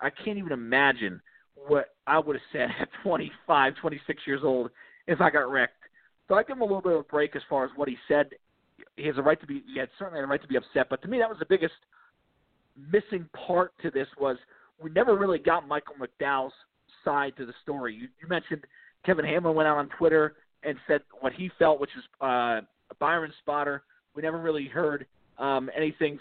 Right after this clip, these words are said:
from, you know, Rocky Ryan, a spotter from the thirty-four, or Michael McDowell, the driver of the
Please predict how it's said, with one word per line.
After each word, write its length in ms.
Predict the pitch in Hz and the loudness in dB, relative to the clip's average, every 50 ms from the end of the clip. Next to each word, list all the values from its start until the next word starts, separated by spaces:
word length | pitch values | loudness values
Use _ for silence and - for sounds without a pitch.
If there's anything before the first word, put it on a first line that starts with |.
| - | 2
from, 320 | - 147 139 135 131 127 123 - _ _ _ _ _ _ _ | 4 4 4 4 2 0 -6 -8 _ _ _ _ _ _ _
you 100 | 160 156 | 4 6
know, 320 | 147 139 131 123 117 - _ _ _ _ _ _ _ _ | 6 6 6 2 0 -8 _ _ _ _ _ _ _ _
Rocky 260 | - 139 151 - 147 131 | 2 4 4 2 -2 -4
Ryan, 400 | 120 143 143 156 156 156 151 139 | -2 0 2 2 2 2 -2 -4
a 80 | 131 | -8
spotter 340 | - - 139 139 143 143 139 | -6 -4 0 2 2 2 0
from 120 | - 135 131 | -2 -6 -8
the 60 | 123 | -6
thirty-four, 560 | - - 160 147 135 131 - - 151 151 147 | -2 -2 -2 -2 -2 -6 0 4 6 6 6
or 220 | 135 135 160 175 170 | 6 4 2 2 4
Michael 300 | 160 160 156 - 165 156 | 4 2 2 2 0 -4
McDowell, 580 | 139 127 - _ 147 175 180 139 117 110 107 - _ _ _ - | -4 -4 -2 _ 4 6 6 6 4 0 -2 -8 _ _ _ -12
the 60 | 123 | -12
driver 340 | - - 143 160 196 165 139 | -6 -2 -2 -2 0 -2 -4
of 80 | 117 | -8
the 60 | 104 | -8